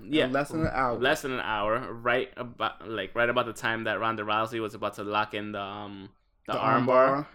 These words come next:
Speaker 2: and about
Speaker 1: she
Speaker 2: to
Speaker 1: came
Speaker 2: win.
Speaker 1: into it,
Speaker 2: It
Speaker 1: bah,
Speaker 2: was
Speaker 1: just hit her
Speaker 2: over.
Speaker 1: mad hard over the head, and, um, yeah, Alexa Bliss ended up pinning Nia Jax
Speaker 2: In
Speaker 1: and
Speaker 2: a thirty-five second match.
Speaker 1: It was thirty-five seconds?
Speaker 2: That's what it says on Wikipedia.
Speaker 1: Nice.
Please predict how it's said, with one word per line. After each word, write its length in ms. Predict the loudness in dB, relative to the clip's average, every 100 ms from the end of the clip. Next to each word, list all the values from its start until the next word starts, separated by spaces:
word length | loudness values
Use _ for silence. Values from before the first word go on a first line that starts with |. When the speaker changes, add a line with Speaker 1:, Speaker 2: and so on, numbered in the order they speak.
| -10
Speaker 2:
and 120 | -8
about 320 | -4 0 0
Speaker 1:
she 120 | 0 -2
Speaker 2:
to 40 | 0
Speaker 1:
came 140 | 0
Speaker 2:
win. 100 | 0
Speaker 1:
into 120 | -2 -4
it, 80 | -6
Speaker 2:
It 60 | -8 2
Speaker 1:
bah, 180 | 6 8
Speaker 2:
was 120 | 6
Speaker 1:
just 120 | 6 4
hit 180 | 4
her 60 | 2
Speaker 2:
over. 80 | 2
Speaker 1:
mad 380 | 0 2 2 2
hard 280 | 4 4
over 140 | 4 -2
the 100 | -2
head, 260 | 0 0 -4 -18 -20 -20 -6
and, 280 | -2 0 4
um, 580 | 6 6 4 0 -8 -12 _ _ -20 -14
yeah, 500 | -10 -6 0 2 2
Alexa 260 | -2 -4 -10
Bliss 500 | -6 -6 -6 -14 -20 -16
ended 260 | -10 -6 -2
up 240 | -2 -4 _ _ _ _ _
pinning 640 | -14 -8 -6 -6 -8 -12 -10
Nia 220 | -8 -6
Jax 560 | -2 0 0 -6 -18 -10
Speaker 2:
In 140 | -4 -2
Speaker 1:
and 180 | -4 -2
Speaker 2:
a 20 |
thirty-five 640 | 2 4 2 2 2 2 -4
second 440 | -8 -6 -6 -8
match. 500 | -8 -12 -18 -20 -20 _ _
Speaker 1:
It 60 | -4
was 100 | 0
thirty-five 360 | 0 2 2 4
seconds? 340 | 0 -2 -8
Speaker 2:
That's 180 | -10 -8
what 100 | -10
it 60 |
says 180 | -6 -6
on 120 | -4 -6
Wikipedia. 440 | -8 -10 -12 -8
Speaker 1:
Nice. 480 | -6 -6 -10 -20